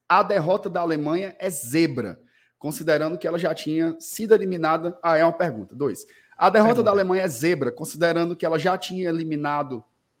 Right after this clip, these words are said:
Speaker 1: como é, já tinha sido eliminada na Copa passada ao perder pra Coreia do Sul de dois a zero.
Speaker 2: É, o último
Speaker 1: Rapaz, a gente
Speaker 2: jogo
Speaker 1: vai falar
Speaker 2: da Ale-,
Speaker 1: sobre
Speaker 2: o
Speaker 1: isso.
Speaker 2: último jogo da Alemanha em Copa tinha sido a derrota pra Coreia em dois mil e dezoito.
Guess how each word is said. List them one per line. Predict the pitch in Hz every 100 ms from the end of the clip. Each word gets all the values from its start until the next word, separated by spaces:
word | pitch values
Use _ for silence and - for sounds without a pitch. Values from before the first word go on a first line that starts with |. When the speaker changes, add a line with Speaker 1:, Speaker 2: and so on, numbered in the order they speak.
| _
Speaker 1:
como | 151 123
é, | 135 139
já | 117
tinha | 165
sido | 160 170
eliminada | 202 190 175 160
na | 160
Copa | 165 156
passada | - 139 - 160 156 131 - _ _ _ -
ao | 175
perder | 175 151 160 180
pra | 156
Coreia | 160 156 143
do | 139
Sul | - 160
de | 127
dois | 127 185
a | 139
zero. | 113 156 156 101 - _ _ _ _ _ _
Speaker 2:
É, | 143 - _
o | 165
último | 214 226 269
Speaker 1:
Rapaz, | 247
a |
gente | 196
Speaker 2:
jogo | 226
Speaker 1:
vai | 220
falar | 185
Speaker 2:
da | 185
Ale-, | 175
Speaker 1:
sobre | 143 170
Speaker 2:
o |
Speaker 1:
isso. | 165
Speaker 2:
último | 240 294 254 208
jogo | 147 190 214 196
da | 156
Alemanha | 156 151 139 143 131
em |
Copa | - 151 185 160
tinha | 170
sido | 160 170
a |
derrota | 185 170 180
pra | 196
Coreia | - 233 175 156 165
em | 113 123
dois | 135
mil | 139
e |
dezoito. | 143 120 110 -